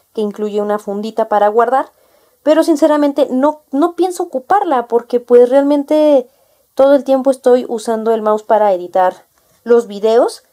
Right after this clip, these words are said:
Dice que tiene una batería con quince meses de autonomía, incluye una funda protectora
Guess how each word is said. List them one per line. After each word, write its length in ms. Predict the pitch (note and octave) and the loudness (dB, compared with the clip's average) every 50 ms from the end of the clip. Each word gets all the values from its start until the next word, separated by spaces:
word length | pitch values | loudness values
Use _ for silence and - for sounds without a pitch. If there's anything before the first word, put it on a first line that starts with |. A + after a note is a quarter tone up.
| _ _ _ _ _ _ _ | _ _ _ _ _ _ _
Dice 260 | - A#3+ C4 B3+ - D4 | -8 -8 -4 -2 0 0
que 100 | C4 B3+ | 0 2
tiene 180 | B3+ B3+ C4+ | 0 2 0
una 140 | C#4 C#4 C4+ | 2 0 0
batería 520 | B3 A3+ A3+ A3 G#3+ A3 A#3+ B3+ C4 C4+ | 0 0 -2 -2 -6 -2 0 2 2 2
con 500 | C#4 - - B3+ C4 C4+ C#4 C#4+ C#4+ C#4+ _ _ _ _ _ _ | 0 0 0 0 0 0 -2 -4 -8 -10 _ _ _ _ _ _
quince 400 | - - C4 C#4+ C#4+ C#4+ - D4+ | -10 -4 -2 -2 0 0 0 0
meses 600 | C4+ B3+ B3+ C4+ C4+ C4 - D4 D4 D4+ C#4+ - _ _ | 2 2 2 0 0 0 0 0 0 0 -2 -4 _ _
de 280 | G#3+ A3+ A#3 B3+ A#3 - | 2 4 4 4 2 0
autonomía, 880 | - A3 G#3 G#3+ G#3+ - B3+ B3+ B3+ B3 A3+ A3+ A#3 A#3+ C4 E4 G#4 _ _ _ _ _ _ _ _ _ _ - | -2 -4 -4 -2 0 0 0 2 2 -2 -2 -2 -2 -2 -2 -4 -4 _ _ _ _ _ _ _ _ _ _ -12
incluye 480 | A3+ A3+ G#3+ A#3 B3+ B3+ C4 C#4 C#4 - | -12 -8 -4 0 0 2 4 4 4 2
una 300 | - A#3 B3 B3 B3+ B3 | 2 0 0 0 0 -2
funda 320 | B3 - B3+ B3 B3 A#3+ | -2 -4 -6 -4 -4 -2
protectora 800 | A#3+ B3+ C4 B3+ B3+ A3+ G#3+ _ - C4 C4+ C4+ C#4 C#4 E4+ F4 | 0 0 0 0 -2 -6 -10 _ -2 0 0 0 0 -2 -4 -8